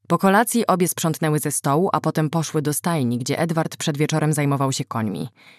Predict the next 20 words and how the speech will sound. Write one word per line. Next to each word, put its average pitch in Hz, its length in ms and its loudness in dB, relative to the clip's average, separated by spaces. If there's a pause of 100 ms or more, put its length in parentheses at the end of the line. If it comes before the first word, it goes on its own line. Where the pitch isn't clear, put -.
(340)
Stado 151 360 0
Arabów, 143 500 0
z - 80 -6
których 147 400 -4
swego 156 280 -2
czasu 175 260 -2
był 151 160 0
tak 185 220 0
dumny, 131 400 0 (420)
skurczyło 190 520 -2
się 170 120 -4
do 156 100 0
trzech - 360 -4
klaczy 139 500 -2
i - 120 -2
jednego 156 440 2
wałacha 160 500 0
pod 120 320 -8
siodło, 120 520 -4
ale 127 260 -2